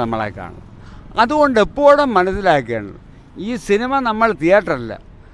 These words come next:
അവർക്ക് അതിൻ്റെ പൊസിഷൻ ആ ലെവൽ, ആ ലെവൽ കറക്റ്റ് ആണ്. അപ്പോൾ ഈ സംസാരിക്കാൻ ഒരു അവസ്ഥ, നല്ല ആൾക്കാരാണ്. അവരുടെ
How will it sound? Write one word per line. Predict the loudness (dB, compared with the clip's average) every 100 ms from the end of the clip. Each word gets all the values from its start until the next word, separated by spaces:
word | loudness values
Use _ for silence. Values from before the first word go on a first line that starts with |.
| -20 -10 0
അവർക്ക് | 4 6 4 4 4
അതിൻ്റെ | 4 4 2 0 2
പൊസിഷൻ | 2 4 0 -2 -8 -8 -2
ആ | -2 0 0
ലെവൽ, | 0 0 2
ആ | 2 2 4
ലെവൽ | 6 6 2 0 -6 -16 0
കറക്റ്റ് | 0 0 -4
ആണ്. | -8 -12 -20 -6 -2
അപ്പോൾ | 2 2
ഈ | 2
സംസാരിക്കാൻ | 0 2 2 2 0 0 0
ഒരു | 0 2
അവസ്ഥ, | 0 0 -2
നല്ല | -2 -2 0 0
ആൾക്കാരാണ്. | -2 0 0 -2 -8 -16 -20 -20 -14 -8
അവരുടെ | -8 -8